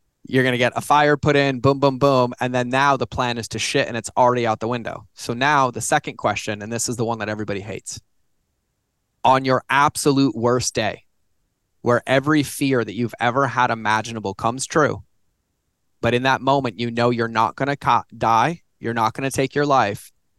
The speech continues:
and you still are going to work, knowing that those behaviors are the thing that are guaranteed to get you there,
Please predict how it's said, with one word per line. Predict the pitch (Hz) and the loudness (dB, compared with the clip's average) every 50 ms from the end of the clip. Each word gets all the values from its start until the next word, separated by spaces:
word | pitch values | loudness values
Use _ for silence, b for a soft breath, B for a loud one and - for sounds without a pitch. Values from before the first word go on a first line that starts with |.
| _ _ | _ _
and | - 127 127 120 | -8 -6 -4 -4
you | 120 120 117 101 | -2 -4 -4 -4
still | - - - - - - 147 139 139 139 | -6 -6 -4 -2 0 2 4 4 4 4
are | 131 131 | 2 2
going | 131 131 131 131 123 | 2 0 -2 -2 -4
to | - 135 123 | -4 -4 -2
work, | 113 113 104 85 - _ - - _ _ _ _ _ _ _ _ _ _ _ _ _ _ _ _ _ _ _ _ _ _ | 0 0 0 -2 -2 _ -20 -20 _ _ _ _ _ _ _ _ _ _ _ _ _ _ _ _ _ _ _ _ _ _
knowing | - 110 117 127 143 151 160 160 151 143 131 | -12 -8 -2 2 4 6 6 6 4 2 2
that | 131 107 - | -2 0 2
those | - 127 131 139 127 120 | 4 6 6 6 4 4
behaviors | - 143 139 127 107 156 156 165 160 135 127 113 107 104 113 - - - | 2 2 2 2 2 2 4 4 4 4 2 -2 -2 -2 -4 -6 -6 0
are | - 123 123 | 0 2 2
the | 123 123 | 0 -2
thing | - - 147 139 135 | -2 -4 -4 -4 -2
that | 127 123 120 | -2 -2 -2
are | 120 | -2
guaranteed | 113 107 107 - 139 131 135 147 156 165 165 160 - - - 160 156 156 - | -4 -6 -8 -2 0 2 2 2 2 2 -2 -4 -6 -6 -6 -6 -8 -6 -6
to | - 143 | -6 -6
get | 123 113 143 139 - - | -4 -2 -2 -2 -2 -2
you | 113 113 107 | -6 -6 -6
there, | - 85 - - - | -6 -10 -12 -12 -16